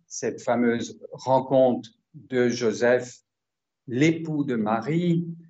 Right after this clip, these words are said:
avec, euh, à, au moment de son retour de Judée, au moment de son retour de, euh, Jéru-, la région de Jérusalem où elle était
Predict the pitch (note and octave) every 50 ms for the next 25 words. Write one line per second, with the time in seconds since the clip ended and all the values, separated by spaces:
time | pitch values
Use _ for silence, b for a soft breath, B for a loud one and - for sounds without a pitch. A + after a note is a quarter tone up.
0 | B B _ _ _ _ _ _ _ - C#3+ C#3 C#3 C#3 C3+ C3 C#3 C#3+ C#3+ C#3+
1 | - C#3 C3 B2 B2 B2 A#2+ A#2+ A#2+ B2 - - G#2+ C#3 - - C#3+ C#3 C#3 C3+
2 | C3+ C#3+ C#3+ D3+ C3+ C#3+ D#3 F3 F#3 F#3 F3+ F3+ - B2+ A#2+ A#2+ - - - A#2
3 | A#2+ A2+ A#2+ C#3 D3 D3+ D3+ - F3+ F#3 F#3+ F#3 D#3 C3+ - - - - _ A#2+
4 | - - C3+ B2 A#2 - - A#2 G2+ B2 C3+ D#3 D#3+ D3 B2 A#2+ B2 B2+ C3 C#3
5 | C#3 C#3 B2+ - A#2 A2+ G#2+ - - B2 A2+ G#2+ - A#2+ A#2 A#2+ - - D3+ D#3+
6 | E3 E3 C#3+ G#2+ E2 B B B B B B B B _ _ _ _ _ _ -
7 | B2 A#2+ B2+ C3 C3 B2+ C3 - - - C3 C3 B2+ B2 A#2+ A#2+ A#2+ A#2 A#2 A#2
8 | A2+ A2+ A2 - - C3+ B2 B2+ B2+ C3 C3 C3 C3+ D3+ C#3 - - B2+ B2 B2
9 | B2+ - - A2+ G2+ A2 G2 G#2 G#2 G2 G2 G#2 A#2+ C3 C3 B2+ B2 A2 G#2+ G2+
10 | G2+ G#2 - - A#2 A#2 A#2 A#2+ B2 A#2+